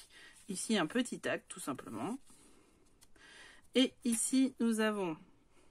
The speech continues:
un die que j'ai décoré avec les fameux sparkles. Non, stickles. Et ça, mais vous pouvez le faire avec, euh, ceux d'Action. La preuve, le doré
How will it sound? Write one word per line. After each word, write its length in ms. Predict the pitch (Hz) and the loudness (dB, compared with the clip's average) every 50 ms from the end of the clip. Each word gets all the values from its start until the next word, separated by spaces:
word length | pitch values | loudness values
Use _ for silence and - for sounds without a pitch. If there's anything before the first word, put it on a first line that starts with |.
| - _ - | -20 _ -2
un 160 | - 240 240 240 | 2 2 4 4
die 380 | 226 220 214 214 233 247 233 | 6 6 6 6 4 2 0
que 160 | - - 226 | -2 -2 0
j'ai 140 | 208 202 202 | 0 0 -2
décoré 580 | 190 196 190 - - 190 180 196 214 226 - - | -2 -2 -6 -2 -2 -2 2 4 4 2 2 2
avec 340 | - 190 190 196 202 214 - | -2 -2 -2 -2 -4 -2 -4
les 60 | 190 | -4
fameux 400 | 180 - 185 170 180 196 214 214 - | -4 -2 -2 -2 0 2 0 0 -2
sparkles. 440 | - - - - 202 - - - - - - - - - - - - - | -4 -6 -2 -2 -2 -2 -2 -6 -6 -6 -8 -10 -8 -8 -8 -8 -6 -4
Non, 160 | 392 349 311 - _ _ _ _ | -4 -4 -4 -6 _ _ _ _
stickles. 400 | - - - - 247 226 - 175 - - - - - - - - - - - - _ _ _ - _ _ _ _ - _ | -20 -14 -4 -4 -4 0 0 0 -2 -2 -6 -8 -8 -8 -8 -10 -12 -14 -18 -20 _ _ _ -20 _ _ _ _ -14 _
Et 160 | - 165 180 | -6 -4 -4
ça, 200 | 185 - 185 180 | -4 -4 -4 -2
mais 160 | 190 196 185 | -2 -2 -2
vous 120 | 175 170 180 | -2 -2 -4
pouvez 220 | 175 - 185 185 | -2 0 2 2
le 60 | 180 | 2
faire 200 | 185 - 214 208 | 2 0 0 0
avec, 420 | 202 190 180 175 185 190 - - 196 | 2 0 0 0 0 -2 -2 -4 -4
euh, 160 | 175 170 170 - - - - - - - - - - | -4 -4 -4 -6 -10 -14 -14 -12 -14 -14 -16 -10 -4
ceux 200 | - - 220 208 | 2 4 4 6
d'Action. 460 | 202 190 190 - - - 247 247 247 | 6 2 2 0 -2 2 2 4 4
La 140 | 233 202 175 | 2 2 0
preuve, 320 | - - 226 226 214 208 | 2 2 2 2 4 2
le 80 | 185 165 | 0 0
doré 500 | 165 196 208 220 214 226 247 254 233 | 2 2 2 4 6 4 4 4 2